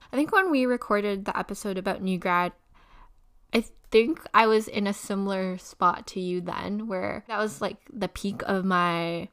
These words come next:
mini existential crises that lasted, like, maybe a month. And I think since then it's gotten a lot better. I think a lot of it was, it just takes time to feel adjusted. I think I'm still looking for something that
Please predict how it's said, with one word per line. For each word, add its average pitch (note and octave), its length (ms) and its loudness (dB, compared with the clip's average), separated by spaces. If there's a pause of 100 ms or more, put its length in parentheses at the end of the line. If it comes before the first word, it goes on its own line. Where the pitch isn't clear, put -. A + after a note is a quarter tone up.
(120)
mini G#3 560 2 (120)
existential F#3+ 760 -6
crises F#3+ 720 -8
that - 160 -8
lasted, F3+ 380 -2
like, - 240 -10
maybe E3+ 300 -2
a - 60 -6
month. - 420 -4
And A3 140 0
I A3 100 4
think B3 200 0
since A3 260 -4
then F3 220 -2
it's - 160 -10
gotten F3 560 -4
a F3+ 80 -8
lot - 380 -6
better. G#3 440 -4 (540)
I C4+ 80 4
think E4+ 160 2
a C#4 40 6
lot G#3+ 160 10
of F#3+ 100 0
it F#3+ 120 4
was, F3+ 160 -2
it E3+ 140 -2
just - 320 -8
takes - 260 -10
time - 400 -8
to - 140 -14
feel D#3 240 -10
adjusted. - 640 -6 (400)
I A#3+ 160 4
think D4+ 180 -2
I'm F4+ 120 -2
still G#3+ 280 0
looking G3 320 -2
for A3 200 -2
something A3 500 -2
that F3+ 460 2